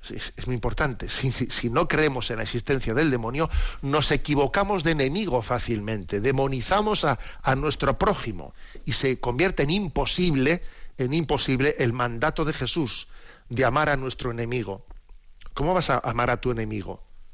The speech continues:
si en él estás viendo, eh, todo el mal de Satanás? Por eso no decía San Juan Crisóstomo:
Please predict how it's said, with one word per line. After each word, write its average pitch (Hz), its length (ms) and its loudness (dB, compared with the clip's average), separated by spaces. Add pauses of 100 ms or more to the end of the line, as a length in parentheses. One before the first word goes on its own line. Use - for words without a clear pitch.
(460)
si - 160 -4
en 120 80 0
él 131 120 2
estás 110 280 0
viendo, 113 400 0 (720)
eh, - 180 -12 (280)
todo 135 220 2
el 120 120 4
mal 123 340 0 (520)
de 135 80 0
Satanás? - 680 -2 (2000)
Por 127 140 0
eso - 180 0
no 131 80 2
decía 131 320 2
San 123 180 0
Juan 127 220 0
Crisóstomo: 117 800 0